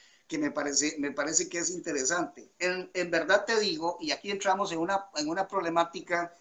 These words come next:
puramente sintáctica, que es, quisiera notarla rápidamente y la opinión que yo tengo.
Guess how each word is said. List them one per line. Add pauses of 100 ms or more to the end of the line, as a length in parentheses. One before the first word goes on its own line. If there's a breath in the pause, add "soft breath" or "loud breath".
(280 soft breath)
puramente
sintáctica,
que
es,
quisiera
notarla
rápidamente
y
la
opinión
que
yo
tengo.